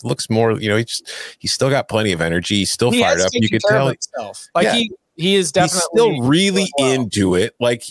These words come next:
Speaker 1: you would think that this is an era now where this job's gotta be more, like, just stressful and tiring than it's ever been at any other time. But it doesn't really seem to be wearing down on him at all. The only thing that wears him out is the losses. So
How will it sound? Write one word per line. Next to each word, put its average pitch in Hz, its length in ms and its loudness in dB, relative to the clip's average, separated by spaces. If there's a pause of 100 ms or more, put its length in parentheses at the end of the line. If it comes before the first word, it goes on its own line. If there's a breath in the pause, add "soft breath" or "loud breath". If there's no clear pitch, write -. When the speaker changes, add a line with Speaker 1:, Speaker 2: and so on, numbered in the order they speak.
(120)
Speaker 1:
you 151 120 0
would 160 120 -2
think 214 300 -2
that 135 220 0
this 127 160 -2
is 147 120 0
an 160 160 -2
era 143 300 2
now 95 240 0
where 92 100 0
this 113 200 -2
job's 104 360 -2
gotta 92 240 0
be 87 140 -4
more, 101 540 0 (240)
like, 87 200 -2
just 101 280 -2
stressful 107 800 -2
and 90 140 -4
tiring 95 560 0
than 85 140 0
it's - 240 -4
ever 104 240 -2
been 107 260 0
at 80 120 -4
any 92 240 0
other 90 200 0
time. 131 400 -2 (420 loud breath)
But 120 100 -2
it 147 100 -6
doesn't 180 340 -2
really 165 280 2
seem 160 300 0
to 147 60 -2
be 147 140 -2
wearing 113 520 -2
down 113 340 -2
on 120 100 -2
him 123 160 0
at 110 80 0
all. 147 220 2
The 107 120 -2
only 151 140 2
thing 156 220 0
that 127 80 0
wears 120 400 0
him 160 160 0
out 113 240 0
is 107 140 -2
the 98 80 0
losses. 127 600 -2 (440 soft breath)
So 131 580 2